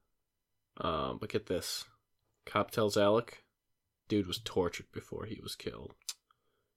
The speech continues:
At that, and that the attacker was definitely trying to get some info. And then, uh, Alec remembers at that point, um, about the, uh, the dude, who, that crazy dude who tried to steal his briefcase before.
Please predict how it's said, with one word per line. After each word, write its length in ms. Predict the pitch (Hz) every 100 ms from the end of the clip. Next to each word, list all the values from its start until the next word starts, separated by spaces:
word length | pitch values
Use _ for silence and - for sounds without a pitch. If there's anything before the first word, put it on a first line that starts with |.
| - - -
At 100 | 101 -
that, 220 | 60 58 -
and 340 | 101 110 110 113
that 200 | 113 85
the 120 | 107
attacker 440 | - 98 92 98
was 180 | 90 - - _ _
definitely 400 | 120 107 101 98
trying 280 | - 92 90
to 60 | 92
get 160 | 92
some 180 | - 90
info. 440 | 82 - - 58 - _ _ _ _ _ _ _ _ _ _ _ _ _ _ _ _ - _ -
And 140 | 127
then, 220 | 127 131
uh, 240 | 123 120 120
Alec 340 | 139 151 - 135
remembers 520 | 127 131 127 120 120
at 40 |
that 180 | 117 135
point, 360 | 117 104 101 -
um, 560 | 101 101 101 101 101 - - - - - - _ -
about 420 | 107 110 107 -
the, 300 | 117 107 104
uh, 160 | 98 101 - -
the 80 | 120
dude, 300 | 135 190 127
who, 100 | 104
that 240 | 107 113
crazy 360 | - 131 208 117
dude 200 | 85 82
who 40 |
tried 200 | - -
to 40 | -
steal 240 | - 135
his 120 | 131 -
briefcase 560 | - 180 - 104 90
before. 540 | - - - - 64